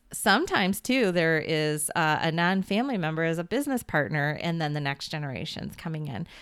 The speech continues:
Again, all of these questions are very important to clarify.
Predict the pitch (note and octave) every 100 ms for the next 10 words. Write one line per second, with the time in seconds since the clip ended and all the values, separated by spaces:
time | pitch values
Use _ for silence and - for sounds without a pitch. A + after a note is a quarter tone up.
0 | - - F#3 A3 B3+ A3 G3 A#3+ B3 A#3
1 | - F#3 G3+ - G3 F3+ D#3+ D#3+ F#3 G3+
2 | G3+ G3 F#3+ - F3+ F3+ F3 - - -
3 | D#3 D#3+ E3 - A1 -